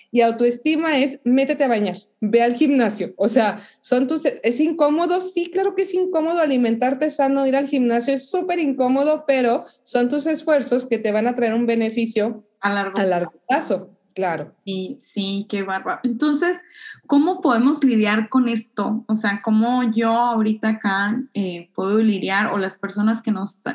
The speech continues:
Speaker 2: están escuchando en otras partes del mundo que hace frío y en las que no hace frío, como ya mencionabas, México, este, no sé, América Latina,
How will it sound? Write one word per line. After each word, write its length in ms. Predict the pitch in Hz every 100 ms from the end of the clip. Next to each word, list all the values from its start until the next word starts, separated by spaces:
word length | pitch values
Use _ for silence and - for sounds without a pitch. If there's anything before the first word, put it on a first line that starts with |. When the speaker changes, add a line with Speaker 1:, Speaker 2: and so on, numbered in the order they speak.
| -
Speaker 2:
están 400 | 196 185 - 196
escuchando 880 | 214 214 214 208 190 196 202 240 247 _ _ - - _ - _
en 340 | 185 185 190 190
otras 320 | 208 262 262
partes 320 | 247 226 262
del 160 | 247 220
mundo 400 | 214 233 233 233
que 80 | 220
hace 280 | 220 254 240
frío 440 | 233 240 220 220
y 140 | - 254
en 120 | 254
las 200 | 254 254
que 100 | 247
no 120 | 240
hace 260 | 254 269 311
frío, 360 | 302 311 262 254
como 220 | 214 208
ya 140 | 208
mencionabas, 680 | 220 247 254 214 214 233 233 -
México, 840 | 208 214 220 220 - 214 214 208
este, 760 | - 185 175 - - 180 170 160
no 100 | 185
sé, 380 | 185 196 180 180 -
América 460 | 185 190 208 208
Latina, 600 | 196 190 214 220 220 240